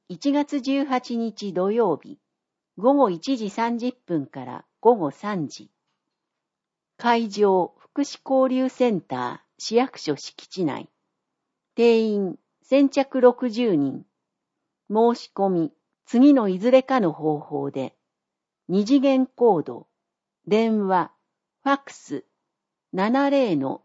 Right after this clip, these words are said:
七二八八。問い合わせ先、公益社団法人、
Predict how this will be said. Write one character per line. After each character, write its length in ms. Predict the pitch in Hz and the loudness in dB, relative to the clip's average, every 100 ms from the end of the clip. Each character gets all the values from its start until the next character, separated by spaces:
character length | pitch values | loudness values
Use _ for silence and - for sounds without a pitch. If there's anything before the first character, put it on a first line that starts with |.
| _ | _
七 340 | 180 208 254 | -4 -2 -2
二 240 | 262 254 156 | -2 -2 -4
八 340 | - 139 - | -8 -16 -14
八。 400 | 160 156 - - _ _ _ _ _ _ _ _ _ _ | -12 -12 -14 -20 _ _ _ _ _ _ _ _ _ _
問 220 | 254 269 | 0 2
い 80 | 262 | 4
合 80 | 247 | 2
わ 100 | 240 | 0
せ 180 | - 214 | -4 -6
先、 500 | 190 180 - 151 - _ _ _ _ | -6 -6 -8 -8 -8 _ _ _ _
公 240 | 269 285 | 2 4
益 240 | 294 269 - | 2 -2 -6
社 200 | 254 247 | -4 -2
団 240 | 254 247 | -2 -2
法 280 | - 226 190 | -2 0 0
人、 320 | - 139 135 | -4 -10 -10